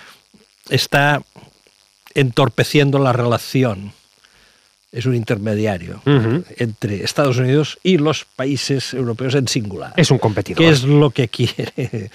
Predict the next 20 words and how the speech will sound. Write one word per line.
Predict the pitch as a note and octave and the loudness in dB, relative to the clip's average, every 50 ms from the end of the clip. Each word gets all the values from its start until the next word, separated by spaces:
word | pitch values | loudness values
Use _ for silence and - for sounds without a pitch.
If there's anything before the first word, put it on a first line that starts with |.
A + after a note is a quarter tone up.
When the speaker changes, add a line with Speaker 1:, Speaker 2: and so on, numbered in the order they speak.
| - A2+ | -18 -20
Speaker 1:
<laughs> | - - | -18 -14
En | - A2 A2 A2+ G#2 | -10 -8 -8 -6 -6
definitiva, | A2 G#2+ - G#2 G#2 A2+ G#2+ - D3 - - D#3+ D#3+ D3 | -6 -8 -8 -6 -6 -4 -4 -2 -2 -2 0 0 0 0
lo | A#2 A2 | -2 -2
que | G#2 C3+ | -2 -2
ellos | D3+ E3 D3 B2+ | -2 0 0 0
dicen | B2 C#3+ D#3 D3 | 0 0 -2 -2
es, | C3 C3 | -4 -4
"Nosotros | C3+ C#3+ C#3+ D3 C#3+ C3 - - F#3 - F#3 E3 - | -4 -4 -4 -4 -4 -4 -4 -4 -4 -4 -4 -4 -2
hablaremos | D#3 C3+ C3+ C3 C3+ D#3+ E3 - | -2 0 0 0 0 0 -2 -2
con | - C3+ A#2+ | -4 -4 -4
los | A#2 G#2+ | -2 0
europeos | A#2+ A#2 A2+ - D3 E3 D3+ - - | -2 -2 0 0 0 -2 -2 -4 -6
uno | - C#3+ C#3+ | -6 -4 -4
por | C3+ B2+ A#2+ A#2 | -4 -4 -6 -4
uno, | C#3+ C#3 C3+ G#2+ F2 - - - _ _ - - - - - | -4 -2 -2 -4 -6 -8 -12 -18 _ _ -20 -20 -20 -14 -8
y | - | -6
a | A2 G#2+ | -4 0
cada | B2 B2+ C3 C3+ | 2 4 6 6
uno | C#3 D3 D3+ E3 F#3 - | 6 6 6 4 0 0